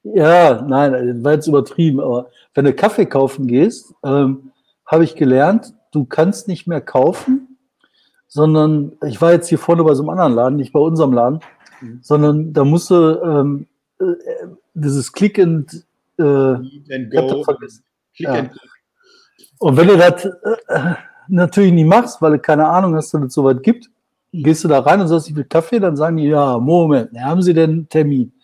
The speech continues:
Speaker 1: Dann sag ich, „Nee, ich will Kaffee kaufen.“ „Ja, da müssen Sie jetzt aber“, und dann haben die mir so einen Fragebogen da ausgeteilt und dann musste ich den ausfüllen. Da war vor mir aber eine dran und die hat gesagt,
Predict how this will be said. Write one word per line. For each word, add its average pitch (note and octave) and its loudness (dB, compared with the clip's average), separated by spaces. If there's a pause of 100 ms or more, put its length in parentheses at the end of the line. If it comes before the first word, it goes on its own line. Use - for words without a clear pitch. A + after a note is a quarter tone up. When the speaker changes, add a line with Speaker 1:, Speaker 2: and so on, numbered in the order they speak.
(280)
Speaker 1:
Dann C#3+ -2
sag D3 2
ich, D#3 2
„Nee, E3 0
ich B2 -4
will D3+ -2
Kaffee D#3+ -4
kaufen.“ - -12 (360)
„Ja, F3 4
da D3 -6
müssen F3 -2
Sie D3 0
jetzt D#3+ -2
aber“, D#3+ -2
und D3 -6
dann D#3+ 0
haben F3 0
die E3 -4
mir D#3 0
so C#3+ -2
einen C3+ -2 (200)
Fragebogen B2+ 0
da B2+ 0
ausgeteilt C3+ -4
und C#3+ -8
dann C#3 -6
musste D3 -10
ich - -14
den D#3 -4
ausfüllen. C3+ -10 (640)
Da B2 -2
war D3+ 2
vor E3+ 2
mir F#3 2
aber D#3 2
eine D#3+ -2
dran E3+ -4 (680)
und C3+ -12
die C#3+ -4
hat C#3+ -8
gesagt, C#3+ 0